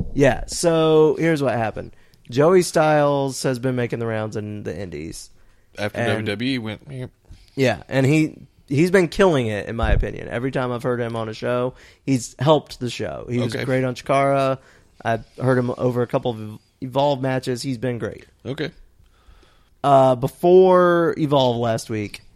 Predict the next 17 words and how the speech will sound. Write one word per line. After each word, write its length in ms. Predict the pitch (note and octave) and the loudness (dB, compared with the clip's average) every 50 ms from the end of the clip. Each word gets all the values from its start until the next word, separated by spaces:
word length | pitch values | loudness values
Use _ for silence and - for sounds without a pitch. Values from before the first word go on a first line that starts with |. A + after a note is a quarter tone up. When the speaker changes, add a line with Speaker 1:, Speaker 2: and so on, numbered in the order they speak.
| - - _ _ _ _ _ _ _ - | -20 -20 _ _ _ _ _ _ _ -2
Speaker 1:
they 180 | A#2 B2 C3 C#3 | 2 4 6 6
were 200 | C3+ C3+ B2 A2+ | 6 4 2 2
specifically 1160 | - - - - B2 A2 - - - - E3 D3+ D3 - E3+ D#3 - D#3 D3+ D#3+ D#3 D3+ D3+ - | 0 -2 -6 -6 -6 -6 -6 -6 -6 -2 -2 0 0 0 -2 -2 -2 -2 -4 -2 -2 -2 -2 -4
instructed, 760 | B2 C3 - - - D3+ B2+ A#2+ - - A#2 G#2+ G#2 G#2+ - _ _ _ _ _ _ | -6 -8 -6 -4 -2 -2 -2 -2 -2 -4 -4 -4 -4 -6 -12 _ _ _ _ _ _
because 360 | - A#2 - - A#2+ A2+ G#2 | -16 -6 -2 0 0 0 0
Flow 340 | - - - A#2+ B2 C3 C3 | -4 -6 -2 2 2 4 2
Slam, 540 | B2+ - - C3 B2 B2 B2 A#2+ B2 A#2+ A#2+ | 2 0 -4 -4 -4 -2 -2 -4 -4 -6 -6
it 200 | - - A#2+ A2+ | -6 -6 -8 -6
was 180 | - A#2+ A#2 A2+ | -6 -8 -8 -6
new, 440 | A#2+ A#2 A#2+ A#2+ A#2+ A#2+ A#2 A#2 G#2 | -4 -4 -4 -2 -2 -4 -4 -4 -4
and 120 | G#2 A2 | -6 -6
this 140 | A2 G#2+ G#2+ | -8 -10 -10
was 120 | A2+ A2 A2 | -12 -12 -10
live 320 | G#2+ G#2 G#2 A2+ A#2+ A2+ | -8 -6 -4 -4 -4 -4
on 140 | A#2+ A#2 A2+ | -4 -8 -8
Flow 220 | - A#2+ A#2+ A2+ A2+ | -6 -4 -4 -4 -6
Slam. 500 | - - A2 G#2+ G#2+ G#2+ G#2 G2+ G2+ | -6 -8 -8 -8 -6 -6 -8 -10 -12